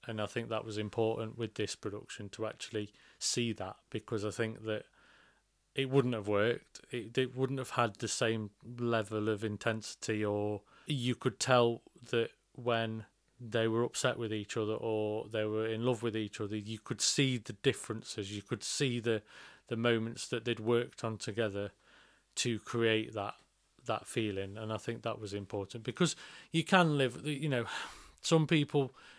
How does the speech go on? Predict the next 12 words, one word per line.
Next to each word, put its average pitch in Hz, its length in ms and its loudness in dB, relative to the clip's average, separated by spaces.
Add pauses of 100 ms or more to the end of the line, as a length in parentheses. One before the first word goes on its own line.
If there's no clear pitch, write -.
if 139 220 2
they 139 140 6
are 135 240 8
at 120 100 2
a 127 60 2
level 120 360 4
where 117 380 2 (160)
they 117 500 4
are 113 320 2
performers 113 880 4
or 113 380 2
actors 117 560 -4